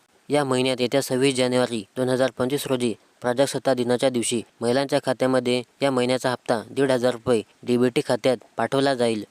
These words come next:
ज्या कुटुंबाचे आर्थिक उत्पन्न हे अडीच लाखांच्या आत आहे, अशा कुटुंबातील महिलांना आर्थिक मदत व्हावी या उद्देशानं राज्य सरकारने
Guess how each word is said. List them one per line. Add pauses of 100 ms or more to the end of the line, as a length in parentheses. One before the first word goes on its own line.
(140)
ज्या
कुटुंबाचे
आर्थिक
उत्पन्न
हे
अडीच
लाखांच्या
आत
आहे, (320)
अशा
कुटुंबातील
महिलांना (240)
आर्थिक
मदत
व्हावी (180)
या
उद्देशानं
राज्य
सरकारने